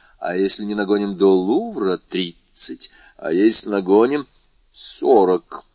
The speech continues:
сказал Андреа, который одну секунду колебался,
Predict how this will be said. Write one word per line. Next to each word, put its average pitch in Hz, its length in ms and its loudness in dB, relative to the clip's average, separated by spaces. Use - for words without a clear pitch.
сказал 101 480 0
Андреа, 98 760 0
который 87 320 -8
одну 87 200 -10
секунду 175 500 -12
колебался, - 680 -6